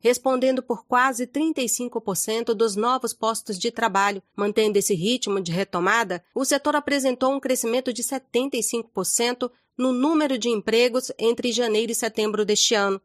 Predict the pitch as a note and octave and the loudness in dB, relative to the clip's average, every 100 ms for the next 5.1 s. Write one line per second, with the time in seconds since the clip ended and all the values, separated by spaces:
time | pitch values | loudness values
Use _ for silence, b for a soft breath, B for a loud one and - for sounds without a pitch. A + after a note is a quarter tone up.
0 | - G#3 G#3+ G#3+ F#3+ A#3 A#3+ - G3 - | 0 0 2 2 2 2 0 -6 -6 -2
1 | A3+ A#3 E4 C#4+ A#3+ G#3 G3+ G3+ - F#3+ | 0 4 4 2 -2 0 0 0 -2 -4
2 | F3 F#3 G3+ B3 G3 G3+ F#3+ F#3 F#3+ A#3 | -2 2 2 2 0 -2 -2 -2 0 0
3 | F#3+ F3+ F#3+ G3+ F#3+ F3 F3 F#3 A3 A#3+ | -2 -2 0 0 0 -4 -4 0 0 0
4 | A#3+ - - A3+ - C4+ G#3+ G#3+ A#3+ G3 | -4 -8 -4 -4 0 -2 0 2 2 0
5 | - | -8